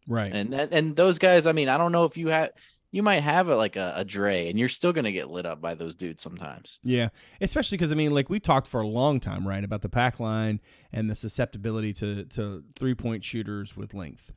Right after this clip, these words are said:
Speaker 1: right? I, I call it the Evan Smotrich rule, right? There's no, there's no reason in the world. Some of these dudes get looks, but the reality of the defense is, is that, you know, guys can kinda camp out, and if the ball gets there in the right spot, like,
Speaker 2: Especially
Speaker 1: help
Speaker 2: if they're playing at the four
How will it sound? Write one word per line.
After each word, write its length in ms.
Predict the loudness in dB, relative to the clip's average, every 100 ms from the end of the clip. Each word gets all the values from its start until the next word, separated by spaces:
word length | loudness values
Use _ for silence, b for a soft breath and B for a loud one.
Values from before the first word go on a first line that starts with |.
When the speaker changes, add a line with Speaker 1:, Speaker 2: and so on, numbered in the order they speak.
| -10
Speaker 1:
right? 240 | -8 -10 b b b b
I, 120 | -8 -6
I 80 | -6
call 260 | 0 2 2
it 80 |
the 120 | 0 0
Evan 200 | 0 -2
Smotrich 520 | -2 -2 -4 -10 -10
rule, 280 | -12 -12 _ -6
right? 240 | -4 0
There's 180 | 0 4
no, 360 | 6 6 4 0
there's 220 | -2 0
no 100 | 2
reason 380 | 4 4 4 2
in 60 |
the 60 | 0
world. 440 | 0 -2 -2 -8 -14 b b
Some 220 | 0 4
of 80 | 4
these 180 | 4 2
dudes 520 | 2 2 0 -4 -14 -6
get 200 | -4 0
looks, 420 | 0 0 -4 -4
but 220 | -2 -2
the 140 | -2 0
reality 440 | 2 4 4 4
of 100 | 2
the 40 | 0
defense 460 | 0 2 0 0
is, 180 | -2 -2
is 140 | -4
that, 200 | -2 -4 _ b b b b -2
you 140 | 2
know, 80 | 4
guys 320 | 4 4 4
can 140 | 2 2
kinda 220 | 2 0
camp 340 | -2 -2 -2
out, 320 | -2 -2 -4 -4
and 160 | -2
if 160 | -2 -6
the 80 | 0
ball 260 | 6 6
gets 280 | 6 0 0
there 240 | 0 0
in 80 | -2
the 60 | -2
right 220 | -2 -4
spot, 540 | -6 0 2 0 -4 -8
like, 360 | -8 -8 -10 _ _ _ _ _ -10
Speaker 2:
Especially 260 | 4 6
Speaker 1:
help 140 | 8 6
Speaker 2:
if 80 | 4
they're 100 | 4
playing 300 | 6 10 8
at 120 | 6
the 100 | 2
four 480 | 0 0 2 -2